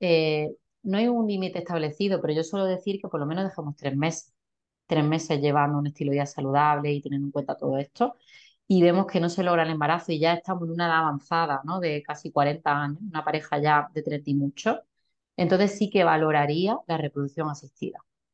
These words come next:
¿vale? Y buscar un centro donde haya,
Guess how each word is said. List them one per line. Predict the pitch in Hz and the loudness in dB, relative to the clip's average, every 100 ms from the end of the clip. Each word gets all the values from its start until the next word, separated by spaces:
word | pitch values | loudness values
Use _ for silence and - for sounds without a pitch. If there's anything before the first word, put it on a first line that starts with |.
| _ _ _ _ _ _ | _ _ _ _ _ _
¿vale? | 151 135 180 - | -2 2 2 2
Y | 180 | 4
buscar | 147 147 160 147 | 4 4 2 2
un | 156 147 | 2 -2
centro | 156 151 160 - 330 - _ _ _ _ _ | -2 -2 -2 0 0 -2 _ _ _ _ _
donde | - 165 160 165 185 214 - | 2 2 4 2 2 2 0
haya, | 156 160 165 | 0 2 0